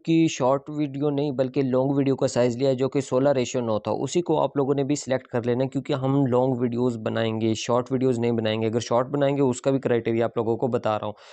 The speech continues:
तो यहाँ पर हम लॉन्ग वीडियो बनाएंगे, तो लॉन्ग वीडियो के लिए आप लोगों ने just क्या करना है जी, मीडिया के ऊपर आ जाना और जो आप लोगों ने वहाँ से, हम्म, वीडियोज़ डाउनलोड की थी, उनको आप लोगों ने एक एक करके सिलेक्ट कर लेना है, यानी कि अपनी टाइमलाइन के ऊपर ले आना है। जैसा कि अब ये मैं दूसरी ले आया हूँ,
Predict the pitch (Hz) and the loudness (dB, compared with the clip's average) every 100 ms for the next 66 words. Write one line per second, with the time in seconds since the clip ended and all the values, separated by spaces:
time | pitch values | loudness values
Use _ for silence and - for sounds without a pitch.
0 | - - 131 139 160 151 131 131 156 156 | -16 -6 -4 -2 -2 0 2 0 0 -2
1 | 165 147 143 147 147 143 127 170 175 151 | -4 0 -2 0 -4 -2 -2 0 0 0
2 | 156 165 151 151 147 156 151 123 160 - | 0 0 0 0 -2 -2 -4 -2 -2 0
3 | - 151 151 143 143 143 147 147 _ _ | 0 2 0 0 0 0 -2 -6 _ _
4 | 127 131 165 156 151 151 143 135 - 139 | -2 2 2 0 0 2 2 4 2 2
5 | 127 160 175 151 151 143 151 139 127 143 | -2 -2 0 0 0 -4 -4 -6 -6 -6
6 | 147 - 147 151 139 - - _ _ 147 | -8 -2 2 2 0 -10 -20 _ _ 0
7 | 147 - 139 139 160 143 139 131 160 135 | 0 0 -2 0 0 0 0 0 -2 -2
8 | 139 131 147 156 151 160 135 135 123 135 | -4 -2 -2 -4 0 0 0 -2 -2 -2
9 | 139 139 135 139 131 117 139 - 120 123 | -2 -2 -4 -4 -4 -2 -4 -2 -2 -2
10 | - 127 127 127 131 127 127 131 131 135 | -8 -2 0 0 0 0 0 -2 0 -2
11 | 123 123 120 120 120 123 120 123 117 113 | 0 0 2 0 0 0 -2 0 0 0
12 | 110 113 110 120 117 127 127 120 120 123 | 0 0 0 0 0 0 0 0 0 0
13 | 123 120 120 117 131 123 127 123 123 | 2 0 0 -2 0 2 4 2 0